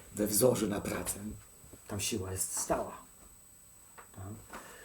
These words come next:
W polu jednorodnym, skoro natężenie pola wszędzie było jednakowe, a natężenie pola definiujemy jako siłę działającą na masę próbną, no to siła jest stała,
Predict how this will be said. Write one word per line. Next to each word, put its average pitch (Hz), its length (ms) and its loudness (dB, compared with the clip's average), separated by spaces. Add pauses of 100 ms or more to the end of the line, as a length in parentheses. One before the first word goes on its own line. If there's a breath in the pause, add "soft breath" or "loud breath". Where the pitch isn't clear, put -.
(200 loud breath)
W - 60 -20
polu 139 200 10
jednorodnym, 120 640 8
skoro 127 240 8
natężenie 120 340 4
pola 127 220 6
wszędzie 123 240 2
było 120 160 6
jednakowe, 110 520 4 (880 loud breath)
a 120 40 -2
natężenie 123 340 4
pola 131 160 8
definiujemy 120 380 6
jako 117 160 4
siłę 123 280 4
działającą 110 420 6
na 107 100 4
masę 107 240 2
próbną, 107 320 2
no 135 120 4
to 139 260 4 (100)
siła 135 300 6
jest 104 200 2
stała, - 320 -4